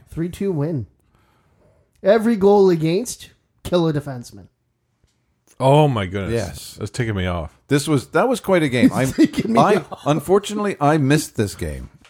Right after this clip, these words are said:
Speaker 3: I, I fell asleep and I kept missing all the good parts. I would wake up and I'd fall back asleep again because my work schedule was a mess. And I woke up at about one o'clock in the morning, turned on the, uh, uh,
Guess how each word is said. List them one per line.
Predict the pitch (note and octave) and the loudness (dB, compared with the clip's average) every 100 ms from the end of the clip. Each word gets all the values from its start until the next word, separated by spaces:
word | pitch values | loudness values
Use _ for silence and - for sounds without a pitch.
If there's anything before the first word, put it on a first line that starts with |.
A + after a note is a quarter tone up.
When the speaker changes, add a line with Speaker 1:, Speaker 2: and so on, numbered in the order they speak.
| - | 2
Speaker 3:
I, | A#2 - | 2 4
I | C3 | 2
fell | B2+ D3 D3+ | 2 0 0
asleep | C3+ B2 B2 G3+ - | 0 -2 -4 -4 -4
and | B2+ A2 | 0 0
I | |
kept | G#2+ C#3 A#2+ | 0 -2 0
missing | A#2+ B2 G#2+ | 0 2 4
all | A2 | 4
the | G#2+ | 4
good | G2+ F#2+ | 0 0
parts. | F2+ C2+ | -4 -2
I | G2+ | -2
would | G2+ | 2
wake | A#2 A#2+ | 2 2
up | C3 | -2
and | G2+ | -2
I'd | F2+ | -2
fall | G2+ | -2
back | F#2+ F#2 E2 | 0 -2 -4
asleep | D#2 F2+ | -6 -4
again | D#2+ D2 C#2+ | -4 -6 -6
because | D#2 E2+ D2+ | -4 -4 -4
my | E2 E2 D#2+ | -6 -4 -6
work | D2+ E2+ D2+ | -6 -6 -6
schedule | - D#2+ D#2 D2+ | -8 -6 -6 -6
was | D2 | -6
a | C#2+ | -4
mess. | F#2+ C#3+ - _ _ - - - - _ - | -2 -2 -6 _ _ -20 -20 -20 -20 _ -4
And | B2+ | 2
I | B2 | 4
woke | A#2+ A#2+ B2+ | 4 4 2
up | A#2 | 2
at | G#2+ | 2
about | G#2+ G2+ G2+ | 2 2 0
one | G#2 | 0
o'clock | G#2+ A2+ - | 2 -2 -2
in | G#2+ | -2
the | |
morning, | G#2 G#2 G#2 - _ _ | 0 -2 -4 -8 _ _
turned | - C#3+ B2+ | 0 2 4
on | A2+ | 2
the, | G#2 F#2+ | 2 2
uh, | F2+ F#2+ _ | 0 -4 _
uh, | G2 F#2 E2+ | -2 0 0